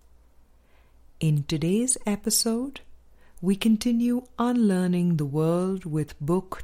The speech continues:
Two. In Chapter Two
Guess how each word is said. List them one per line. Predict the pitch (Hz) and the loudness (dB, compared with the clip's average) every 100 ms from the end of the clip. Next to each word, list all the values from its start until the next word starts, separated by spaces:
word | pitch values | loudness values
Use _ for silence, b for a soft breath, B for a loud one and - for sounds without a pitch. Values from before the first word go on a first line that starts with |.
| - | -4
Two. | 185 151 123 - - - - - - - - - - - - - - - - - - - | -2 -2 -4 -12 -20 -20 -20 -20 -20 -20 -20 -20 -20 -20 -20 -20 -20 -20 -20 -20 -12 -2
In | 151 147 147 - | 0 0 -2 -4
Chapter | - 214 226 - 247 | -2 0 -2 -4 -6
Two | - - 175 156 170 | -4 -4 -2 -2 -6